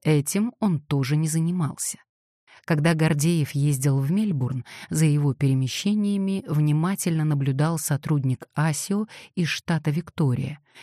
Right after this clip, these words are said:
и пришёл к выводу, что его в самом деле интересовал поиск не агентов,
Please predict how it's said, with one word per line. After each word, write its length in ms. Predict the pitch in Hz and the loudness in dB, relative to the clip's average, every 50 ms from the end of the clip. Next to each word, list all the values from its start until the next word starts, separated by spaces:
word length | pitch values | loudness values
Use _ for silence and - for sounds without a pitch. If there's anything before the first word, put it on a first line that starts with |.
| - - | -10 -4
и 80 | - 175 | -4 -2
пришёл 380 | 143 - 156 - - 160 147 | 0 0 0 0 0 0 -2
к 120 | 143 - - | -2 -2 -2
выводу, 480 | 175 220 226 190 160 127 131 127 117 - - - - - - | 0 0 2 0 0 0 0 -2 -2 -4 -10 -20 -20 -18 -12
что 180 | - - - | -6 -2 0
его 260 | 175 185 202 208 226 | 0 0 0 -2 -2
в 80 | 220 - | -4 -4
самом 360 | - - 190 185 170 151 147 143 | -4 -2 -2 0 2 2 2 2
деле 340 | 123 139 151 165 180 214 | 2 2 0 0 0 0
интересовал 960 | 226 202 175 156 - 151 143 147 139 127 - - 147 139 147 139 135 127 120 - | 0 -2 -2 -2 -2 -2 0 -2 -2 -4 -2 -4 -2 0 0 0 -2 -2 -4 -6
поиск 440 | - - 151 143 127 120 - - - | -4 -2 -2 0 -2 -2 -6 -4 -2
не 140 | 147 143 135 | 0 0 0
агентов, 680 | 127 127 123 123 147 185 214 220 190 - 135 127 - | 0 -2 -2 -2 -2 -2 -2 -2 -2 -2 -4 -6 -6